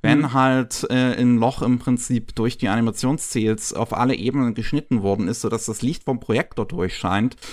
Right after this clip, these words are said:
Speaker 1: Und, ähm, das nutzt er hier halt immer für die Augen von der Wolfsbrigade, von der Spezialeinheit.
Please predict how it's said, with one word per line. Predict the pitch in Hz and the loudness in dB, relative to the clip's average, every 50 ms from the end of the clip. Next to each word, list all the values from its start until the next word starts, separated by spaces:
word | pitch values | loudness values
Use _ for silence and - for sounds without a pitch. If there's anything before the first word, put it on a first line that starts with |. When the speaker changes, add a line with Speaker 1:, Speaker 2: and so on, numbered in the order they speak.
| - - - - - - - | -16 -16 -16 -18 -18 -20 -8
Speaker 1:
Und, | - - 131 127 131 131 135 135 135 131 131 131 135 139 139 135 139 143 143 143 131 - - - - - - | 0 2 4 6 6 6 6 4 4 6 6 6 4 4 4 4 4 4 4 4 2 0 -2 -4 -4 -2 0
ähm, | - 120 127 127 120 120 123 123 120 123 120 117 117 113 | 2 4 4 6 6 6 6 6 6 6 6 4 2 2
das | - 135 135 - - | 0 -2 0 2 2
nutzt | 143 139 170 - - - | 4 4 2 0 0 2
er | 175 147 | 2 2
hier | 143 127 135 147 185 156 | 2 2 2 0 2 2
halt | 170 156 147 139 - - | 4 2 2 0 -2 -4
immer | 139 156 - 143 | -2 -2 -2 -2
für | - 143 135 | -2 -4 -6
die | - - - | -6 -4 -2
Augen | - 117 147 220 233 - 120 110 104 101 - _ _ _ _ - | 0 2 2 2 2 2 2 2 2 0 -2 _ _ _ _ -6
von | - - 131 131 135 135 131 127 131 - - - - | 0 2 4 4 4 4 4 4 2 0 -2 -4 0
der | 123 117 104 | 0 2 4
Wolfsbrigade, | 120 143 208 214 - - - - 107 95 101 90 90 92 101 123 156 175 - _ _ _ _ _ _ _ _ _ _ - | 4 4 2 2 0 -6 -2 -2 0 2 2 2 2 2 2 2 0 -2 -4 _ _ _ _ _ _ _ _ _ _ -2
von | 120 127 131 123 | 0 2 2 4
der | 120 117 | 2 2
Spezialeinheit. | - - 127 120 - - 127 131 - - - 107 104 104 95 92 101 95 95 101 113 - - | 0 -2 -4 -4 -2 2 2 2 2 2 0 -2 -2 -2 -2 -2 0 0 2 0 0 -2 -6